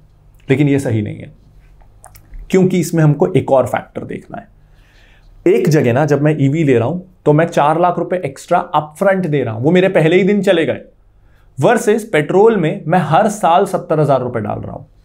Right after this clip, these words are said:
तो मान लो मैंने ईवी ली, मेरे उन्नीस लाख रुपए लग गए, versus मैंने पेट्रोल कार ली पन्द्रह लाख की,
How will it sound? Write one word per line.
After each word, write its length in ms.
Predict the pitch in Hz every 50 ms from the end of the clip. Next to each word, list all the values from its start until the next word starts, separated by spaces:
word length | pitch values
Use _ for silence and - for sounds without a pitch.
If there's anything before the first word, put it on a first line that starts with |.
| _ _ - _ - - - _ -
तो 80 | 170 170
मान 240 | 180 196 233 277 285
लो 100 | 277 247
मैंने 240 | 226 220 214 214
ईवी 260 | 196 175 165 165 185 202
ली, 100 | 220 226
मेरे 180 | 226 220 214
उन्नीस 340 | 202 185 175 180 185 185 185
लाख 180 | 180 170 165 160
रुपए 160 | 151 156 143
लग 160 | 120 104 98
गए, 140 | 104 107 107 - _ _ _ _ _ - _ _ - 139
versus 340 | 165 202 190 190 254 240
मैंने 180 | 214 233 233 240
पेट्रोल 460 | 233 214 170 143 185 175 190 196 196
कार 260 | 190 196 175 180 170
ली 120 | 165 190 214
पन्द्रह 320 | 214 190 156 147 147 147
लाख 160 | 139 123 113
की, 340 | 110 - - 175 208 - -